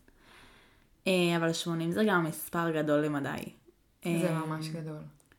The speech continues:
Speaker 1: זה קצת אווירה של תיכון. פתאום יש את החבורות, פתאום יש את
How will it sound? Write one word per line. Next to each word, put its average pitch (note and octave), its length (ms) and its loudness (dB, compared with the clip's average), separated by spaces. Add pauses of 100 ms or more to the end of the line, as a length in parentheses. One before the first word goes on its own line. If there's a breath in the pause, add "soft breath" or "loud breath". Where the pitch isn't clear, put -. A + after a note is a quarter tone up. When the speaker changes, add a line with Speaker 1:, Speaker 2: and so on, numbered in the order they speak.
(200)
Speaker 1:
זה F#3 100 -2
קצת G3+ 260 -2
אווירה G#3+ 380 4
של D#3+ 200 -4
תיכון. D3+ 600 -4 (320)
פתאום F3+ 280 0
יש G#3 80 0
את - 60 -4
החבורות, F3+ 840 0
פתאום E3 340 -4
יש F3 160 -2
את F#3 160 -6